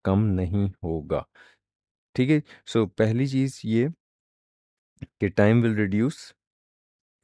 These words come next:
और सेकंड चीज़ ये कि after a certain level it will not reduce। ठीक है, उस लेव-, एक ख़ास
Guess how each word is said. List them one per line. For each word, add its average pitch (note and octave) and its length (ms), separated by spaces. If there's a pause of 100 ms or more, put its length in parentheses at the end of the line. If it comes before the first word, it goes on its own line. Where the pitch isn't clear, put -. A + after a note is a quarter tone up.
(320)
और G#2 180
सेकंड B2 420
चीज़ G#2+ 320
ये G2+ 160
कि A2+ 140
after - 320
a G#2+ 120
certain G#2 420
level F#2+ 200 (180)
it G#2 100 (100)
will G2 200
not F#2 220
reduce। C2 600 (100)
ठीक - 140
है, - 60
उस - 240
लेव-, G2+ 240
एक G#2 160
ख़ास G2 400